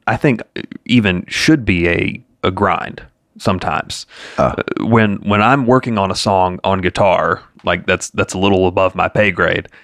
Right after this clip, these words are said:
Speaker 1: it's gonna take a second.
Speaker 2: Yeah.
Speaker 1: And, and there's stuff that I've been working on for several months, you know, where sometimes I just have to put it down,
Speaker 2: Mm.
Speaker 1: give, give my, give my fingers a rest,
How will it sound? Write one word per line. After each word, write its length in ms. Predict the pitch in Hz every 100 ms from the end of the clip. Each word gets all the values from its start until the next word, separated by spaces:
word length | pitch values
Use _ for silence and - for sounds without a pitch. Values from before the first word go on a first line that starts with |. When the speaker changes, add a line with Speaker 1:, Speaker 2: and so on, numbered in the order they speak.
| _ -
Speaker 1:
it's 180 | 107
gonna 180 | 127 101
take 260 | - 104 -
a 40 |
second. 400 | - - - - _ _ - -
Speaker 2:
Yeah. 220 | 82 80
Speaker 1:
And, 180 | 107 110
and 140 | 110
there's 180 | 127 160
stuff 340 | - 139 - -
that 100 | 101
I've 160 | 110
been 160 | 104 95
working 320 | 98 - 92
on 340 | 85 85 87
for 460 | - - 90 85 85
several 540 | - - 131 110 113 90
months, 580 | 110 110 95 - - 92
you 120 | 113
know, 100 | 87
where 160 | 92 98
sometimes 460 | 113 104 95 92
I 60 | 95
just 160 | 98
have 160 | 98 -
to 60 | -
put 180 | 104
it 80 | 90
down, 380 | 98 90 87 90 - - - - - -
Speaker 2:
Mm. 580 | 87 85 85 - 98 101
Speaker 1:
give, 260 | 110 107 -
give 200 | 107 113
my, 300 | 104 98 92 - - _
give 120 | 117 110
my 140 | 110
fingers 400 | - 120 120 123
a 80 | 135
rest, 480 | 110 98 - -